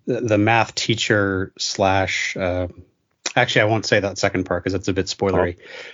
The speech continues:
Speaker 1: but
Speaker 2: Yes.
Speaker 1: he's, he's a math teacher substitute, um, named Mister Ozawa.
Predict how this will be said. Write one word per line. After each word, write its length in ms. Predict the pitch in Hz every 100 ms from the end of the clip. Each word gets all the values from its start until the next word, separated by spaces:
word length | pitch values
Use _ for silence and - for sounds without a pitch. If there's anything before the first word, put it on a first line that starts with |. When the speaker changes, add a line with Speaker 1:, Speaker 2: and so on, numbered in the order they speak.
| _
Speaker 1:
but 260 | 120 104 -
Speaker 2:
Yes. 80 | -
Speaker 1:
he's, 220 | 139 123
he's 200 | 165 143
a 60 | 131
math 280 | 139 165
teacher 320 | - 156 131 120
substitute, 720 | 131 131 - 101 95 90 - _ -
um, 440 | 107 95 95 95
named 220 | 117 107
Mister 300 | 107 104 104
Ozawa. 520 | 90 98 98 101 87